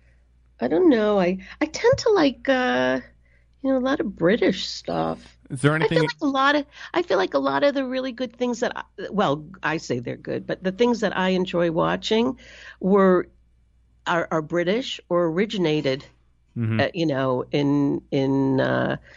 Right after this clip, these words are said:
Speaker 1: over there. And it's like, I don't know. I, I like American theater. I, American movies I like, but I'm kinda losing my, my mojo for 'em.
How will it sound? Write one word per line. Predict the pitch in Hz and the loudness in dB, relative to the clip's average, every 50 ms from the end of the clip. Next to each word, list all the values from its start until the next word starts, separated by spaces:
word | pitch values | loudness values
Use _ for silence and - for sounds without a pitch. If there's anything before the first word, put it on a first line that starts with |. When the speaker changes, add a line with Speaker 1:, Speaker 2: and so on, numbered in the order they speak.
| - - - _ _ - | -20 -20 -20 _ _ 0
Speaker 1:
over | 143 143 135 143 135 | 0 2 2 0 0
there. | 127 135 131 131 127 127 131 139 - | 0 2 0 2 2 0 0 -2 0
And | 175 165 170 | 0 2 2
it's | 170 175 - - - | 0 0 -4 -8 -4
like, | 208 208 202 202 208 208 - - - - - _ _ _ _ _ _ _ _ _ | -2 0 0 0 0 -2 -6 -12 -20 -20 -20 _ _ _ _ _ _ _ _ _
I | 311 349 | -2 0
don't | 392 403 392 381 | 2 2 4 4
know. | 392 427 440 381 254 | 4 4 4 2 4
I, | 196 190 202 - - | 4 4 2 0 -2
I | - 220 226 - | -2 -2 -2 -2
like | - 226 233 233 | -2 -4 0 0
American | 233 233 240 254 269 262 262 - 269 247 | 2 2 4 4 4 2 2 -2 -2 -2
theater. | - - 269 262 262 262 247 226 | 0 0 0 2 2 2 2 2
I, | 220 208 202 202 - - | 2 2 0 -2 -2 -2
American | 196 214 214 220 220 220 220 - 226 233 233 240 214 | -2 0 0 0 0 2 2 2 0 2 0 0 2
movies | 220 226 233 214 226 214 196 190 | 4 2 2 2 0 -2 -2 0
I | 196 190 | 0 0
like, | 185 190 196 196 208 208 202 - _ | 2 2 2 2 2 0 -2 -4 _
but | 190 165 - - - - - - - - - _ _ _ _ _ _ _ _ _ _ | -2 -2 -2 -4 -12 -20 -20 -20 -18 -18 -18 _ _ _ _ _ _ _ _ _ _
I'm | 247 240 247 240 | -6 -6 -6 -6
kinda | - - 349 349 330 311 | -2 2 4 6 6 6
losing | 294 269 285 277 269 - 269 262 | 6 4 2 2 2 0 0 0
my, | 247 247 240 240 240 233 233 | 2 2 2 2 0 -2 -2
my | - 254 247 247 | -2 0 0 2
mojo | 247 247 262 302 302 - - 180 156 151 151 | 2 0 0 0 -2 -2 0 2 2 2 0
for | - - 165 160 156 147 143 | -2 -2 0 0 2 2 2
'em. | 143 139 139 135 147 | 2 0 0 -2 -4